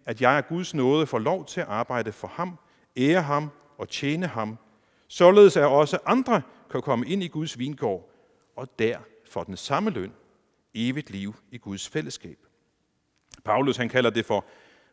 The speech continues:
retfærdighedens sejrskrans, som aldrig visner, og Jakob kalder det for noget lignende. Han siger livets sejrskrans, og Peter siger herlighedens uvisnelige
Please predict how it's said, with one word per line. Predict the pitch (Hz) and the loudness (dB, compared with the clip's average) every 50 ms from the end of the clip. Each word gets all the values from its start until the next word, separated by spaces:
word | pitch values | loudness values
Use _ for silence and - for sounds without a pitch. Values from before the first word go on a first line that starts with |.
| _ - | _ -10
retfærdighedens | 87 - - - - - - 117 120 139 151 - 175 127 101 113 113 107 98 98 95 - - - - - - | -10 -10 -12 -16 -14 -6 -2 0 0 0 -2 -4 -10 -10 -6 -4 -4 -4 -4 -6 -8 -8 -10 -14 -14 -16 -16
sejrskrans, | - - - - - - 110 156 175 170 151 - - - - - - 117 127 - - | -14 -12 -12 -12 -6 -4 -2 -2 -2 -2 -4 -6 -10 -12 -14 -12 -10 -10 -10 -10 -10
som | - - - - - 95 90 | -14 -14 -12 -12 -12 -10 -4
aldrig | 107 131 151 - 165 147 110 92 | -4 -4 -2 -2 -4 -6 -2 -2
visner, | 151 185 - - - 196 156 131 - _ _ _ _ _ _ _ _ _ _ | -2 -2 -2 -4 -6 -8 -8 -8 -10 _ _ _ _ _ _ _ _ _ _
og | _ 120 120 | _ -2 2
Jakob | 127 127 147 - 190 131 | 4 4 4 4 2 0
kalder | - - 147 151 143 | 2 2 4 4 4
det | 135 135 | 2 2
for | - 139 | 0 0
noget | 131 123 127 | 0 0 0
lignende. | 131 160 196 196 190 190 180 160 | 0 -2 -4 -2 -2 -2 -2 -2
Han | 147 139 | -2 -2
siger | - 156 151 139 131 | -4 -2 0 0 2
livets | 120 113 127 180 202 202 190 196 - - | 2 0 0 -2 -4 0 -2 -2 -2 -2
sejrskrans, | - - 131 131 135 135 131 - - - 131 117 110 - - - - _ - - _ _ | -8 -4 -2 0 0 0 -2 -4 -8 -8 -8 -8 -8 -10 -14 -18 -18 _ -20 -20 _ _
og | - 107 - | -8 -8 -2
Peter | - 175 175 165 - 165 | -2 -4 -4 0 -2 -4
siger | 135 - 151 135 127 123 117 - - - _ _ _ _ _ _ _ | -2 -2 -2 0 0 0 0 -4 -16 -20 _ _ _ _ _ _ _
herlighedens | _ - - 131 139 175 208 208 185 135 170 165 147 147 139 - - - _ | _ -4 0 2 4 4 4 2 0 0 0 0 0 0 -4 -6 -10 -14 _
uvisnelige | - 127 117 95 - 165 160 - - - - 156 135 113 107 104 98 98 95 90 | -8 -8 -8 -2 -2 -2 -2 -2 -8 -10 -6 -6 -6 -4 -4 -6 -6 -4 -4 -6